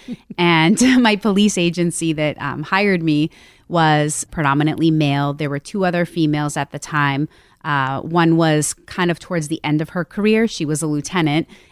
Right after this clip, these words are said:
And the other one was a patrol officer like myself.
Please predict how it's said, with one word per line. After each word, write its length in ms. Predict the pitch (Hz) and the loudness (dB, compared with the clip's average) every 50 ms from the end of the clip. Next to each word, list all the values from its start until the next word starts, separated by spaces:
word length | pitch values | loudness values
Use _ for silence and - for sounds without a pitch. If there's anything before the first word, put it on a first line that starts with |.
| _ - | _ -4
And 300 | 175 165 160 151 151 156 | 0 2 2 2 2 0
the 200 | 156 170 175 - | -2 -4 -6 -4
other 220 | - 170 165 165 151 | -2 -2 0 0 0
one 180 | 151 151 147 | 0 -2 -2
was 140 | 151 151 - | -2 -4 -6
a 40 | 143 | -8
patrol 580 | - - - 90 - - - - 180 170 151 143 | -14 -16 -20 -20 -20 -18 -12 -6 -4 -2 0 0
officer 640 | 135 135 135 - 143 - - 143 139 135 139 143 - | 0 0 -2 -4 -8 -8 -6 -4 -4 -4 -6 -8 -8
like 240 | - 151 147 139 - | -6 -4 -4 -4 -2
myself. 580 | 143 139 139 - - - 165 143 139 135 - | -4 -4 -4 -4 -2 0 0 2 0 0 -4